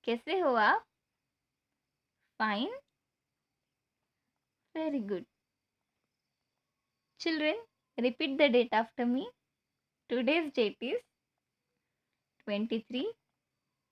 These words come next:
dot ten dot two zero two zero.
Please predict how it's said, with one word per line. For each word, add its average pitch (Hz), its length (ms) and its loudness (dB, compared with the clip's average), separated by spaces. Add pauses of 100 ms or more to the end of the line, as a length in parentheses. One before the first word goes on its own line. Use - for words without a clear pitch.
(400)
dot 277 260 2 (1080)
ten 254 260 2 (1080)
dot 208 360 2 (1300)
two 269 180 0 (1120)
zero 220 380 2 (1040)
two 247 280 -2 (1040)
zero. 269 360 0